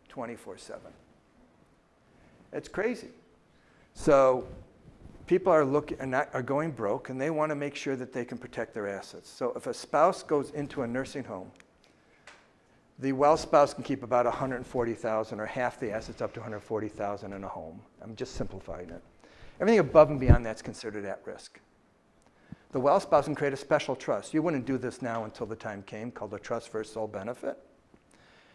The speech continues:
That trust is irrevocable, but it uses the well spouse's Social Security number, so it's not a taxable event. You can put all the assets in there except I R As,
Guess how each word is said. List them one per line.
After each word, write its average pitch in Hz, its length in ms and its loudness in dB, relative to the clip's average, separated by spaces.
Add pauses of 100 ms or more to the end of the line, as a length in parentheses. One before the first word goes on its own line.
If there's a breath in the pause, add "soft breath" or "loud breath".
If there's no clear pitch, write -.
(480 soft breath)
That 139 220 2
trust 143 340 2
is 123 120 -4
irrevocable, 151 880 6
but 147 100 2
it 131 80 -2
uses 156 300 2
the 131 100 0
well 127 220 6
spouse's 120 520 -2
Social 123 200 -6
Security 156 400 -2
number, 190 300 0
so 185 140 -2
it's 139 140 -4
not 120 200 0
a 120 40 -8
taxable 107 440 -6
event. 95 220 -12
You 120 60 -12
can - 100 -20
put 123 100 0
all 170 240 10
the 175 160 6
assets 147 360 0
in 123 120 -2
there 120 160 -2
except - 320 -8
I 113 160 0
R 117 140 2
As, 104 340 -4